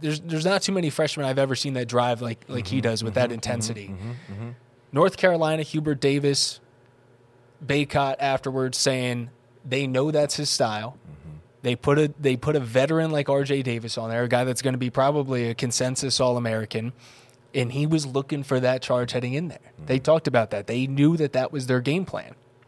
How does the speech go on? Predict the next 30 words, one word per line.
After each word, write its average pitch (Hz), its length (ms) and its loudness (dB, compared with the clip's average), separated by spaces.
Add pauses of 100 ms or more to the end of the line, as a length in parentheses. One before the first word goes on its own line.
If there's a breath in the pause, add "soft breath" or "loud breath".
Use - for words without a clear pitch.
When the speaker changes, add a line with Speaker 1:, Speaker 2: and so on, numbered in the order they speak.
(440)
Speaker 1:
Mintz 156 220 -2
comes 160 240 0
in 165 140 2
hard, 156 320 4 (1900 loud breath)
eats 175 260 -4
the 180 80 -4
body, 160 440 2
eats 165 240 -2
the 156 80 -2
contact, 147 640 0
and 131 160 -10
in 160 140 -4
the 156 80 0
process 151 720 -2
of 151 260 -4
that 135 180 0
happening, 139 500 -2
I - 20 -6
mean, 127 120 -6
it 131 100 -4
was 127 120 -4
so 160 260 -2
quick, 135 500 -4 (380 soft breath)
goes 147 220 0
for 160 140 -2
the 147 80 -2
Euro 139 320 2
step, 131 460 -2 (560)
and 120 360 -6 (340)
bam, 127 460 -2